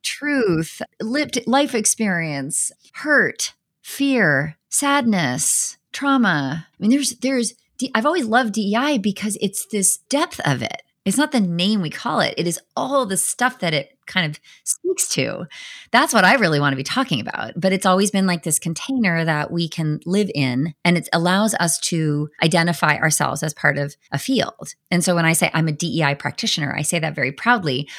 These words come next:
but I don't actually expect the outside world to really know what that means. So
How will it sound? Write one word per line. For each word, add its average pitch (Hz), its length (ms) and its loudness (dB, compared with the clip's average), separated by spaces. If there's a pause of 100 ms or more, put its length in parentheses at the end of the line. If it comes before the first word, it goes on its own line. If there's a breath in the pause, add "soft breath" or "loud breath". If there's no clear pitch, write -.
(100)
but 208 140 0
I 214 40 4
don't 269 220 2
actually 254 340 0
expect - 440 0
the 185 160 -4
outside 160 380 -2
world 156 240 -2
to 143 120 -4
really 143 260 0
know 139 200 0
what 131 160 -4
that - 160 -4
means. - 600 -4
So 208 380 2